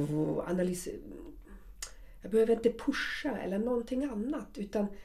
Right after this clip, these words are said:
egentligen handlar det om att rensa, rensa, rena, rena, rensa sig själv, liksom. Ehm, på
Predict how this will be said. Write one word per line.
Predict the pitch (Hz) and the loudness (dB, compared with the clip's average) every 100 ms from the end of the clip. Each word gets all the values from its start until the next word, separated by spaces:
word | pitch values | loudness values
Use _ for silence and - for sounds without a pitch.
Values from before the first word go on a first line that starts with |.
| - | -4
egentligen | 196 220 254 254 240 - | 2 4 6 4 4 -2
handlar | 220 208 | 0 4
det | 208 | 4
om | 196 | 2
att | 190 196 | -2 -4
rensa, | 214 233 175 170 - 233 220 | -2 -2 -2 -4 -6 -4 -2
rensa, | 196 196 190 - 202 | -2 -2 -6 -4 -2
rena, | 196 196 185 185 185 | 0 0 0 -4 -4
rena, | 185 185 175 185 185 | -4 -2 -2 -2 -2
rensa | 196 170 - 202 | -2 -2 -4 -6
sig | - | -6
själv, | - - 359 285 - - | -10 -6 -2 -2 -2 -8
liksom. | - - - 180 - - - - - - - | -8 -6 -4 -4 -6 -16 -16 -18 -18 -16 -12
Ehm, | - 107 - 117 156 - - - | -10 -8 -8 -6 -8 -10 -14 2
på | 180 165 - | 4 6 2